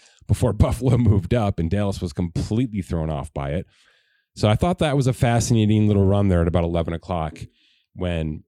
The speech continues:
the weapons really started to pop. Um, it all, they all make sense. Certainly, Zay Flowers joining, you know, Beckham Junior and Devin Duvernay and,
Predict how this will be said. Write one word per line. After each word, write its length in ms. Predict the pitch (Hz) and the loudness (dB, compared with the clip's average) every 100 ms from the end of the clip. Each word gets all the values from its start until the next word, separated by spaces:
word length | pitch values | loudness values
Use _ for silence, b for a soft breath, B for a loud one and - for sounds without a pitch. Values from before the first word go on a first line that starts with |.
| _ _ | _ _
the 100 | - | -2
weapons 420 | 95 98 92 85 82 | 0 0 -2 -4 0
really 340 | 101 110 98 | 2 4 2
started 300 | 92 92 82 | 2 0 0
to 60 | 78 | -4
pop. 420 | - 92 73 - - b b b b b _ 90 | -2 -2 -4 -10 -18 b b b b b _ -10
Um, 440 | 82 80 78 90 _ _ _ | -6 -6 -8 -12 _ _ _
it 80 | 123 | 0
all, 120 | 143 | 2
they 120 | 147 | 2
all 160 | 135 165 | 2 2
make 160 | 127 - | 0 0
sense. 320 | - 131 90 | 0 0 0
Certainly, 580 | - 143 151 113 90 90 | 0 0 2 2 2 2
Zay 220 | 104 107 | 2 2
Flowers 500 | - 98 98 87 87 | 2 2 4 2 2
joining, 460 | 101 92 92 92 | 2 2 2 0
you 80 | 95 | -2
know, 120 | 90 | -2
Beckham 320 | 76 92 92 87 | 0 0 0 0
Junior 380 | 90 87 87 | 2 2 2
and 100 | 82 | 0
Devin 260 | 78 85 90 | 0 0 0
Duvernay 580 | 76 85 95 90 87 82 | 0 0 0 0 0 0
and, 140 | 80 | -4